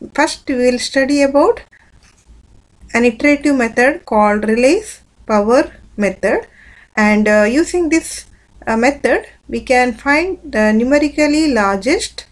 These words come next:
eigenvalue for a given matrix. So first of all,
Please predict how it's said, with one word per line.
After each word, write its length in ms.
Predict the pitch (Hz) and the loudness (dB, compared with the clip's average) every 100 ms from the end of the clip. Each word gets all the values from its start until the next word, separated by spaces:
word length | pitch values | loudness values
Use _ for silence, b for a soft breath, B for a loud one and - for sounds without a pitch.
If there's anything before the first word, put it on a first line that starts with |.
| _ _ - | _ _ -8
eigenvalue 800 | 190 202 226 226 220 214 269 480 - b b b b _ - 214 | -4 -2 -2 0 0 0 2 0 -4 b b b b _ -10 -4
for 160 | 226 | 0
a 100 | 269 480 - - | 2 0 -4 -12
given 440 | 202 214 214 349 - _ _ _ | -2 0 0 -2 -6 _ _ _
matrix. 580 | 185 170 170 - - - _ _ _ _ _ _ _ _ _ _ _ _ _ - - - - - _ _ _ _ - | -4 -4 -4 -10 -10 -20 _ _ _ _ _ _ _ _ _ _ _ _ _ -20 -20 -20 -20 -20 _ _ _ _ -12
So 440 | - 285 262 262 | 0 4 6 4
first 300 | - 285 - | 2 -2 0
of 180 | 370 233 | -2 -2
all, 220 | 180 330 | -4 -4